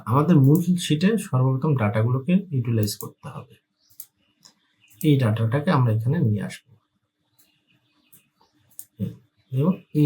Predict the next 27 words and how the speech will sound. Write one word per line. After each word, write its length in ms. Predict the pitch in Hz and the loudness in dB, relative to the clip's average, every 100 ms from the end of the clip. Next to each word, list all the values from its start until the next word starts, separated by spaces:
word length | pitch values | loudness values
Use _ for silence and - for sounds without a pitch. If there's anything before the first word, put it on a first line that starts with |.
| 135 | 2
ডাটাগুলো 380 | 101 113 127 151 | 0 0 0 0
আমাদের 260 | 110 110 151 117 | 0 0 0 0
নেব, 160 | 92 - _ _ - | -2 -8 _ _ -2
নিয়ে 180 | 113 104 | 0 0
আসবো। 220 | 90 - - _ _ _ _ _ _ _ _ _ _ _ - _ _ _ - - _ _ _ _ _ _ _ _ - - _ _ _ _ _ - - | -4 -12 -20 _ _ _ _ _ _ _ _ _ _ _ -20 _ _ _ -20 -20 _ _ _ _ _ _ _ _ -20 -20 _ _ _ _ _ -20 -8
ঠিক 140 | 165 160 | -2 0
আছে, 140 | - 104 - - _ 147 | -2 -6 -10 -20 _ -2
এই 60 | 139 | 0
ডাটাগুলোকে 520 | 123 110 127 135 147 151 | 2 2 0 0 0 0
আমরা 140 | 127 156 160 104 | 0 0 0 0
নিয়ে 200 | 113 120 110 | 0 0 -2
আসবো 180 | - 113 101 | -2 -2 -2
আগে 160 | 123 180 - _ _ _ _ _ _ - - _ _ _ - | -4 -8 -12 _ _ _ _ _ _ -20 -20 _ _ _ 2
এই 100 | 156 151 | 2 2
শীট 180 | 110 110 - | -2 -4 -10
থেকে। 200 | - _ _ _ _ _ - _ _ _ _ _ _ - 147 | -20 _ _ _ _ _ -20 _ _ _ _ _ _ -2 2
এবং 120 | 156 139 | 4 2
এখানে 220 | 127 147 147 | 0 -2 0
সম্ভবত 260 | 127 123 120 127 | 0 0 0 0
আরো 120 | 117 120 | 0 -2
কোনো 180 | 127 131 110 120 - - | 0 0 0 -4 -6 -4
হাইড 180 | 117 117 - | -4 -4 -4
করা 140 | 147 147 | -4 -4
আছে, 160 | 117 98 104 - 107 | -6 -8 -10 -8 -6
দেখি। 240 | 110 156 180 _ - | -4 -6 -10 _ -6
হ্যাঁ, 160 | 110 113 | -6 -4
হাইড 180 | 110 | -6